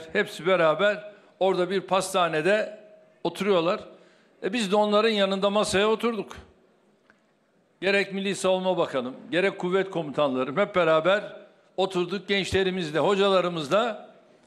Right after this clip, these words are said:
Orada şöyle bir akşam, onların da tatlısı bayağı güzeldi maşallah.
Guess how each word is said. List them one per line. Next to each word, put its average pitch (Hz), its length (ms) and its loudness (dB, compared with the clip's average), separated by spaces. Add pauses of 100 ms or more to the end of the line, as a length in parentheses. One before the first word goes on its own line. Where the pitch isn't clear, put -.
(120)
Orada 214 380 4
şöyle 202 340 0
bir 214 180 4
akşam, 220 520 -2 (480)
onların 175 300 -4
da 185 120 -4
tatlısı 165 420 -4
bayağı 156 220 2
güzeldi 135 380 -4
maşallah. 104 520 -10